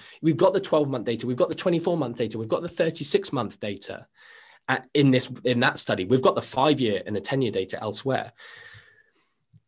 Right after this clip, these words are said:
Um, maybe not ten, actually, five that I can think of.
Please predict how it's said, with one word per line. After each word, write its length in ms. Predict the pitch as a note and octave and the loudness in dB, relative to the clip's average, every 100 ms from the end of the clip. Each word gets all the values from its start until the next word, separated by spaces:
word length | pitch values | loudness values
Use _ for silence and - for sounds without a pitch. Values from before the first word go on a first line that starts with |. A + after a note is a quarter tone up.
| _ - | _ -2
Um, 240 | C3+ A#2 A2 | 0 2 2
maybe 240 | B2+ A#2 G#2+ | 2 4 2
not 160 | F#2+ | 0
ten, 200 | - A2+ | 0 -2
actually, 300 | F#2+ - G2+ | -2 -4 -6
five 340 | - A#2 G2+ - - - D4+ | -2 0 0 -4 -10 -12 -8
that 120 | G2 | -6
I 60 | G2 | -4
can 160 | G#2+ | -6
think 240 | G2+ G#2 G2 | -2 -4 -4
of. 260 | - - | -10 -14